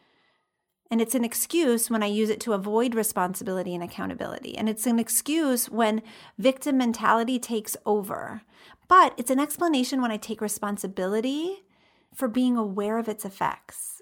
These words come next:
And it's an explanation when I need to tell someone that I trust why I'm late, why I'm forgetful, why I'm emotionally and socially dysfunctional, <laughs> why I love to disappear into rabbit holes." Like, there are explanations for it. I still take responsibility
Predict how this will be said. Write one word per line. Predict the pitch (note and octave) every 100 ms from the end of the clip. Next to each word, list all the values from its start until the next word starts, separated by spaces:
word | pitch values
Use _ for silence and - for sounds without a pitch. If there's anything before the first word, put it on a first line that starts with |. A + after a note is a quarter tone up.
| -
And | G#3+ G#3+ A#3 - -
it's | - -
an | A3+
explanation | A#3 - C4 E4+ F#4+ B3 A3+
when | A3 A3+
I |
need | A#3+ C#4+
to | D4+
tell | - - D4
someone | - C4+ C4
that | A#3+
I | A3
trust | - G#3 B3 D4+ - - - _ - _
why | - G3 A#3+ F4
I'm | F4+ F#3+
late, | - - - _
why | - G#3+ D#4+
I'm | F#4
forgetful, | - G#3+ F#3 - - F#3+ -
why | C#4+
I'm | F4+
emotionally | D4 G#3+ G#3 G3+ - F#3+ F3
and | F3 F3+
socially | - F#3+ F#3+ - F#3
dysfunctional, | - F#3 - - F3 - - - A3+ - - - - - -
<laughs> | - - - -
why | C4 F4+ C5 G#4+
I |
love | D4+ C4+
to | C#4
disappear | A3 B3+ A3+ B3+ A#3
into | A#3
rabbit | G#3+ G#3 -
holes." | G3 G3+ - -
Like, | G#3+ -
there | C4+
are | D#4 -
explanations | B3 B3 - A#3 G#3+ G3+ A#3 B3
for | - - F#4 F#4+
it. | - -
I | G#3+
still | A3+ - D#4
take | D#4 D#4
responsibility | C#4+ - C4 B3 G3 - F3+ G3 G#3+ B3 C4+